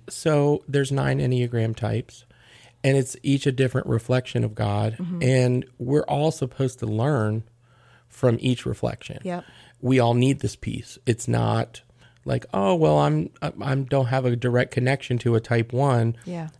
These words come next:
Speaker 1: We're all supposed to learn from every type.
Speaker 2: Yeah.
Speaker 1: And I love how through each of these types, they can learn a little bit about themselves because of a type one.
Speaker 2: Yeah. Don't isolate.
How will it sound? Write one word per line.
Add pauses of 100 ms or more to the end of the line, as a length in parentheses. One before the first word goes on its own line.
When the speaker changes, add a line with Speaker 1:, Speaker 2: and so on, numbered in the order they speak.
Speaker 1:
We're
all
supposed
to
learn
from
every
type. (140)
Speaker 2:
Yeah. (100)
Speaker 1:
And
I
love (120)
how (320)
through
each
of
these
types, (140)
they
can
learn
a
little
bit
about
themselves (520)
because
of
a
type
one.
Speaker 2:
Yeah. (340)
Don't
isolate.